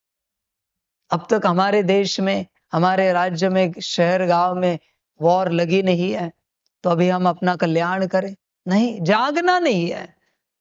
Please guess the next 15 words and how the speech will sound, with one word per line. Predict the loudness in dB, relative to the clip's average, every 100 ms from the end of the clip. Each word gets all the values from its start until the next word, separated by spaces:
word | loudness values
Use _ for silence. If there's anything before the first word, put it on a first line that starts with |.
| _ _ _ _ _ _ _ -8
अच्छा | -6 -2 -2
है, | -2 -4 0
नहीं | 0 2
लगी | 2 2
है | 2
वॉर, | 0 -2 -4 _ _ _
और | 0 2 2
भोग | 2 2 0
लो, | -4 -10 -16 _ 2
और | 4 4 2
मजे | 0 0 -2
करो, | -4 -8 -16 -20 _ _ _ 0
और | 2 4 2
enjoy | 0 2 2 2 -2
करो। | -4 -6 -8 -20